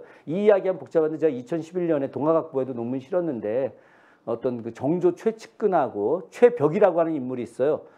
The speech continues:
스무 살에 장훈급제했던 인물인데 이 최벽이 바로, 어, 사촌형, 최벽의 사촌형이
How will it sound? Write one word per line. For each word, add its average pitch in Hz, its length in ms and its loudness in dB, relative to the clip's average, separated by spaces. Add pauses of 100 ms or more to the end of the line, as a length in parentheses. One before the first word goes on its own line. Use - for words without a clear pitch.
스무 214 280 -4
살에 160 260 2
장훈급제했던 135 760 -4
인물인데 107 640 -4 (320)
이 117 120 -8
최벽이 127 1700 -2 (240)
바로, 131 480 -2 (240)
어, 85 260 -4
사촌형, 208 560 -4
최벽의 185 360 -2
사촌형이 170 640 -4